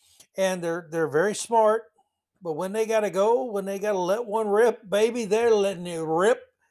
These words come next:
And they might as well be winning the Kentucky Derby when they do it. Uh, but there is no zero emission vehicle, Mister Nunez tells us.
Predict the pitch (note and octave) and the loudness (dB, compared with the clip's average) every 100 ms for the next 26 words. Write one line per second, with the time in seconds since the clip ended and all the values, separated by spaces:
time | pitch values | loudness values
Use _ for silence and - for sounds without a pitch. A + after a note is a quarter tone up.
0 | _ E3 D3 D3 E3+ F3 F#3 E3 F3 F#3+ | _ -6 -4 -2 -2 -4 -6 -6 -6 -8
1 | E3 F3+ F3 D#3 C3+ B2+ D#3+ - D#3+ D#3+ | -8 -8 -10 -12 -14 -10 -10 -8 -6 -4
2 | E3 D#3+ D3+ D#3 D3+ C#3 G3 G3+ - - | -4 -6 -8 -8 -10 0 4 4 0 -8
3 | - _ _ _ _ _ _ - - - | -20 _ _ _ _ _ _ -20 -20 -20
4 | - _ _ _ _ _ _ _ _ - | -20 _ _ _ _ _ _ _ _ -20
5 | - _ _ E3 E3+ E3 D#3+ E3 D#3+ - | -20 _ _ -4 0 2 2 0 -2 -2
6 | F#3+ A3 F#3+ G3+ B3 - A#3 G#3+ G#3 G3 | -2 -2 -6 -4 -4 -4 -4 0 2 2
7 | F#3+ - C#3 F#3+ F#3+ F3+ E3+ E3+ E3 E3 | -2 -12 -6 -2 0 -2 -4 -8 -8 -10
8 | D3 D#3+ C3+ - - _ _ E3 D3 - | -8 -6 -6 -10 -20 _ _ -16 -16 -14
9 | C#3 C#3+ C#3 C3+ C3 - C#3 B2+ F3+ - | -16 -14 -14 -14 -12 -8 -8 -8 -14 -18